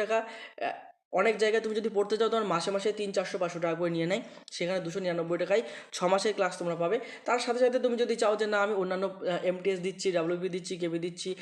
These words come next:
পিএসসির, আহ, পরীক্ষা দিচ্ছি, তার জন্য কিন্তু তোমাদেরকে এর সাথে সামান্য কিছু, আহ, অ্যামাউন্ট যোগ করে কিন্তু তুমি দুটো তিনটে পরীক্ষার প্রিপারেশন আমাদের সাথে একসাথে নিতে পারবে, মানে কম্বো অফার কিন্তু তোমরা নিতে পারবে। তার জন্য কিন্তু অবশ্যই যোগাযোগ করবে। যোগাযোগের নাম্বারটা আমি দিয়ে দিচ্ছি,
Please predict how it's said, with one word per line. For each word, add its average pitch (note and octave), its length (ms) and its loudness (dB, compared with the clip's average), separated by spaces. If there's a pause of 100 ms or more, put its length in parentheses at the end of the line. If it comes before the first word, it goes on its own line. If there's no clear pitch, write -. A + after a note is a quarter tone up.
(180)
পিএসসির, G3+ 400 0
আহ, F3+ 260 0
পরীক্ষা F#3 220 0
দিচ্ছি, F#3+ 280 -2 (440)
তার F3+ 140 4
জন্য G3 160 0
কিন্তু G#3+ 200 2
তোমাদেরকে F#3 340 2 (400)
এর G#3+ 140 6
সাথে A#3 160 4 (120)
সামান্য G#3 340 4 (140)
কিছু, A#3+ 160 0 (100)
আহ, - 60 -2 (200)
অ্যামাউন্ট G#3+ 380 4
যোগ G3+ 140 2
করে G#3 120 4
কিন্তু G3 260 0
তুমি G#3 100 -4 (760)
দুটো F#3 180 0
তিনটে A3+ 240 4
পরীক্ষার G3 300 0
প্রিপারেশন F3+ 340 2
আমাদের F3+ 260 4
সাথে F#3+ 180 0
একসাথে F3 300 -2
নিতে D#3+ 140 -4
পারবে, F3 240 2
মানে B3+ 100 4 (380)
কম্বো A3 300 8
অফার G#3 200 4
কিন্তু G#3 180 -4
তোমরা G#3+ 200 2
নিতে D#3 180 -2
পারবে। D3 180 -8 (380)
তার F3+ 120 4
জন্য G3 160 0
কিন্তু G#3+ 180 2
অবশ্যই F#3 280 -2
যোগাযোগ F3+ 260 2
করবে। G#3+ 140 4 (100)
যোগাযোগের F3+ 360 0
নাম্বারটা E3 280 0
আমি E3+ 120 0
দিয়ে E3+ 140 0
দিচ্ছি, F#3+ 220 -4